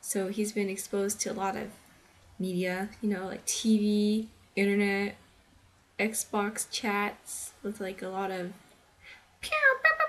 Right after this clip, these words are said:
pew. Oh man, and they, like, say weird stuff, like, weird slang words I don't understand. Like,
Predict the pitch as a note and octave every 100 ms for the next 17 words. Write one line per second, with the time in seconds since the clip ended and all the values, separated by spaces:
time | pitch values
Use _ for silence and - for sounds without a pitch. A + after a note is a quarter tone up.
0 | D#5+ D#5+ D5+ C#5 C5 B4 - - _ _
1 | - - D4 D#4 D4+ C#4+ C4 B3 A#3 A3
2 | G#3 G3+ G#3 G3+ - - G#3 G3 F#3 F#3
3 | G3 G3 - G3+ G#3+ A3 - - - -
4 | F#3+ G3 - - - - F#3+ G3+ G3+ -
5 | G#3+ G#3 G#3+ G#3+ G#3+ G#3 F#3+ F#3+ F#3+ F#3+
6 | F#3+ F#3+ - - - F3+ F#3 G3+ G#3 -
7 | F3